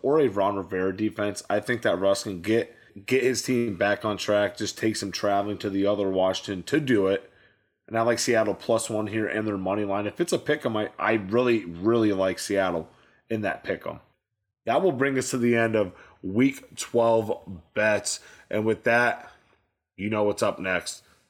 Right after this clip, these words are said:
The last segment of the day, the prop, lock, and drop it, where me and Wally get to pick our prop of the week, the game we think is an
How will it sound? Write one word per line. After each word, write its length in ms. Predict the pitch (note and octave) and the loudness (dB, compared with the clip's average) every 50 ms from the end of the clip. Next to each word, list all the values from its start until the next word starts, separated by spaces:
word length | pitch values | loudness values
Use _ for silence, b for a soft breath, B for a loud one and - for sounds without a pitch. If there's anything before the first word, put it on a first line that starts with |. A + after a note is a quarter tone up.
| b b _ _ | b b _ _
The 180 | - F2+ B2+ C3 | -2 0 2 4
last 300 | C3 B2 A#2+ A#2+ A#2 - | 4 4 2 2 2 2
segment 360 | - A#2+ G#2+ G2+ A2 G#2+ G#2 | 2 0 0 0 -2 -2 0
of 160 | G2+ G2+ F2+ | 0 0 -2
the 80 | F2+ G2 | -4 -6
day, 380 | F2 E2+ F#2 F2+ F#2 F2+ F2 - | -2 -2 -2 0 0 -2 -4 -4
the 120 | - F#2 | -6 -6
prop, 580 | E2+ - - - - A2 G#2+ G#2+ G#2+ G#2+ - - - | -6 -8 -12 -8 -4 -2 0 0 -2 -2 -4 -8 -6
lock, 300 | - F2+ F2 F2 - - | -4 -2 -2 -2 -4 -4
and 140 | G2 F#2 E2 | -8 -8 -6
drop 340 | - E2+ E2 E2+ E2+ - | -4 -4 -4 -4 -4 -4
it, 100 | F2 C2+ | -6 -8
where 280 | B1+ D#2 D#2+ D#2+ D#2+ - b b b b b b | -6 -6 -6 -6 -6 -8 b b b b b b
me 100 | A#2 A#2+ | -2 -2
and 100 | B2 A#2+ | 0 2
Wally 220 | B2 A#2 A2+ A2+ | 2 2 2 0
get 120 | G#2 G#2+ F#2+ | -2 -4 -8
to 60 | G2+ | -8
pick 220 | - - A2 G#2 - | -6 -6 -4 -4 -4
our 80 | F#2 | -4
prop 380 | F2 - - C3 C3+ C#3+ D#3 D#3+ | -4 -2 0 2 2 2 2 0
of 60 | E3 | 0
the 80 | D#3+ E3 | 0 2
week, 340 | D#3 D#3+ D#3+ E3 D#3+ - - b b b b b b _ _ - | 2 2 2 0 -2 -6 -16 b b b b b b _ _ -8
the 100 | G2 F2+ | -8 -4
game 260 | E2+ A2 A#2+ C#3 C#3 | -2 -2 0 0 0
we 80 | C3+ C3 | 0 0
think 260 | A2+ - C3+ B2 G#2+ | 0 -2 -4 -4 -4
is 120 | G#2+ F2+ | -6 -8
an 160 | G#2+ F2 - | -10 -14 -14